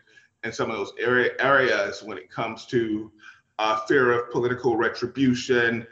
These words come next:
You know, some people speak out on something, and, uh, you know, if their sibling has a job within that organization, they may get let go.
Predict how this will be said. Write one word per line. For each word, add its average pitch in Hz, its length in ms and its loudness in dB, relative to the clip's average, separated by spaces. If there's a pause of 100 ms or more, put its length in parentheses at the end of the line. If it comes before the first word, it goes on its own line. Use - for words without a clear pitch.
(280)
You 131 60 8
know, 113 60 4
some 113 220 -4
people 120 400 -4
speak 113 400 -6
out 117 320 2
on 117 160 -2
something, 113 580 -4
and, 107 240 -2 (460)
uh, 104 540 2
you 131 80 6
know, 113 260 -2
if 113 280 -2
their 117 320 2 (280)
sibling 139 680 2
has 135 300 2
a 120 80 2
job 123 680 2 (440)
within 127 420 2
that 120 160 2
organization, 113 760 -2
they 113 160 -2
may 113 200 -4
get 110 200 -4
let 98 300 -4
go. 101 280 -6